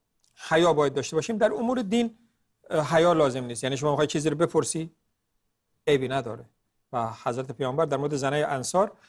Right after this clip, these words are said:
اه، مدحشون کرده که حیا مانع نمیشه. اگر در مسئله دین حیا مانعشون نمیشه، چون که اونام حیا داشتن اما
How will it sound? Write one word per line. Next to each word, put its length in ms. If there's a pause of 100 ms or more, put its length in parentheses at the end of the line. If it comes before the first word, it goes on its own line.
(380)
اه، 280
مدحشون 540
کرده 320
که 220
حیا 400
مانع 280
نمیشه. 340
اگر 120
در 120
مسئله 280
دین 240 (440)
حیا 240
مانعشون 400
نمیشه، 340
چون 160
که 80
اونام 300
حیا 180
داشتن 360
اما 340